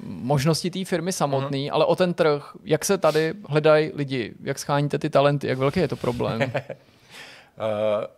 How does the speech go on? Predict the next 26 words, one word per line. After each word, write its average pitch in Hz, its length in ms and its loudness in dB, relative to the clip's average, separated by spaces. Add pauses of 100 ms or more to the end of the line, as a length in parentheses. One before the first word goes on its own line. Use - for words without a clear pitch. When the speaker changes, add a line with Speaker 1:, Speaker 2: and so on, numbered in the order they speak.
(140)
Speaker 2:
problém 110 720 -2 (320)
eh, 107 320 -6
je 110 60 -2
tady 127 300 0
obrovské 110 520 -6
množství 107 400 -8
kvalitních 95 540 -8
lidí 98 320 -10
a 98 40 -8
úžasných - 600 -12
lidí, 104 360 -14
je - 220 -8
na, 107 300 -8
na 101 160 -8
všech, - 340 -10
na 107 140 -10
všech - 240 -14
frontách. - 500 -12 (880)
Možná 113 540 -6
to 123 100 -8
nej-, 117 840 -8
nejvíc 117 920 -10
jako 113 340 -16 (140)
pokulhává 110 760 -6
na 95 120 -10
designu 117 1160 -10